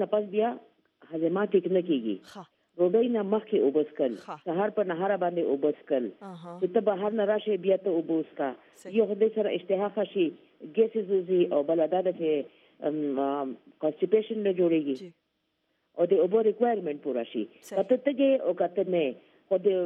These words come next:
Speaker 1: ډوډۍ نه مخکې یو لس منټه مخکې که ته دوه ګیلاسه اوبه وڅښې، نو هغه تا ته ډېرې زیاته فایده درکوي، بجای ده چې د اوبو نه، ډوډۍ نه پس اوبه وڅښې، هغه تا ته نقصان درکوي.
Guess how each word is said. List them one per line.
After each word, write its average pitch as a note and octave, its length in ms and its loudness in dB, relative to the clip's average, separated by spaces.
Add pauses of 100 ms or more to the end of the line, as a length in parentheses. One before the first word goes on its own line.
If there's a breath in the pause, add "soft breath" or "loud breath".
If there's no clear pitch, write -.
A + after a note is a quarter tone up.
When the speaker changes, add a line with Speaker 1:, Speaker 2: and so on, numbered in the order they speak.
Speaker 1:
ډوډۍ G3 340 4
نه G3+ 60 -2
مخکې A3 300 -4
یو F3 260 4
لس G3+ 240 2
منټه F#3 280 -2
مخکې F3 240 -8
که E3 80 0
ته D#3 140 -10
دوه F#3 160 0
ګیلاسه F3+ 320 -2
اوبه D3+ 220 0
وڅښې، E3 340 0 (360 soft breath)
نو E3+ 140 0
هغه F3 140 -2
تا F#3 160 -2
ته F3+ 140 -2
ډېرې F#3+ 340 2
زیاته G#3 220 0
فایده D#3+ 320 0
درکوي، D#3 340 -2
بجای D#3+ 340 2
ده F#3 80 2
چې F3+ 160 -2
د E3 40 0 (240)
اوبو D3+ 260 4
نه، E3 200 -4 (400 soft breath)
ډوډۍ G3 280 4
نه F3+ 80 0
پس G#3 240 -2
اوبه E3+ 200 -2
وڅښې، F3+ 460 2
هغه D3 160 -2
تا D#3 120 0
ته D3 120 -2
نقصان C3+ 380 -6
درکوي. F#2+ 360 -8